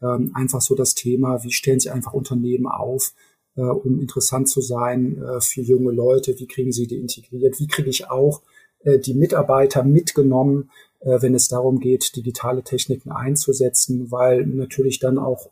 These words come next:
häufig damit einfach Angst, äh, verbunden ist,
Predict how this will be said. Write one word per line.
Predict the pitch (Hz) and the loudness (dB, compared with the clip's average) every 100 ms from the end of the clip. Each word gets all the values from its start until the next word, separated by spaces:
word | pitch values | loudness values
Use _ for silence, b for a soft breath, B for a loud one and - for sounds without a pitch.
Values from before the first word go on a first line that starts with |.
| - | -8
häufig | 131 135 131 | -4 -2 -2
damit | 123 131 135 | 0 0 -2
einfach | 123 120 117 - | -8 -10 -12 -8
Angst, | 123 147 143 - 143 | 0 2 2 0 -6
äh, | 135 | -4
verbunden | - 117 131 131 127 123 | -4 -2 2 2 0 -2
ist, | 127 - | -2 -2